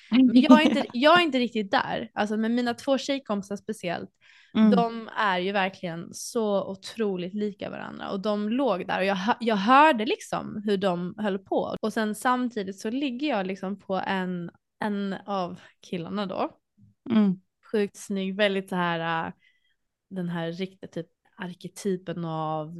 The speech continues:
Speaker 1: du vet, ledararketypen och typ
Speaker 2: Mm.
Speaker 1: väldigt så här, äh, alfahane typ.
Speaker 2: Mm.
Speaker 1: Men också väldigt mjuk och väldigt närvarande och omhändertagande.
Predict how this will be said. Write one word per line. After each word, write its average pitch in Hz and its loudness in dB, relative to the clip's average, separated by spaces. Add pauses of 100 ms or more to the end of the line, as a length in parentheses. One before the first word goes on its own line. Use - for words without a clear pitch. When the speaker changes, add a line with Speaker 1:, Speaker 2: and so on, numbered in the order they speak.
Speaker 1:
du 165 -10
vet, 151 -16 (380)
ledararketypen 170 -6
och - -6
typ 208 2
Speaker 2:
Mm. 202 4
Speaker 1:
väldigt 180 0
så - -18
här, 151 -8
äh, - -12 (180)
alfahane 170 -6
typ. - -16 (320)
Speaker 2:
Mm. 214 6
Speaker 1:
Men 196 4
också 170 -6
väldigt 214 0
mjuk 214 0
och 190 -8
väldigt 175 -6
närvarande 180 -2
och 170 -4
omhändertagande. 175 -6